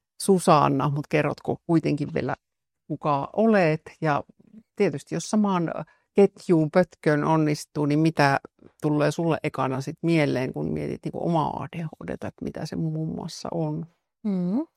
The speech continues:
Speaker 2: Joo, eli moi, on Susanna Müller ja tässä Geneesillä lyhytterapeuttina.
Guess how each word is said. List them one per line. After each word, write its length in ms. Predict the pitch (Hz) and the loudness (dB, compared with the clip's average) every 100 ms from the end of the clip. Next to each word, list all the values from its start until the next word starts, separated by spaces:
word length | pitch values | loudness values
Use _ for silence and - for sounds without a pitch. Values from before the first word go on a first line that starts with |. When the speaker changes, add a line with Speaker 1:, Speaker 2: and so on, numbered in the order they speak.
| _ _ 175 | _ _ -8
Speaker 2:
Joo, 260 | 160 196 | -4 -4
eli 220 | 254 190 | -2 -2
moi, 540 | 185 185 226 285 302 294 | 0 2 4 4 2 0
on 140 | 214 214 | 0 -2
Susanna 340 | 214 214 208 | -2 0 2
Müller 440 | 202 208 202 202 | 2 0 0 0
ja 160 | 196 175 | 0 -4
tässä 260 | 165 - 175 | -4 -6 -6
Geneesillä 480 | 180 175 170 170 160 | -6 -4 -4 -4 -2
lyhytterapeuttina. 840 | 214 269 269 254 254 247 262 254 | -2 -2 -2 -2 -2 -2 0 0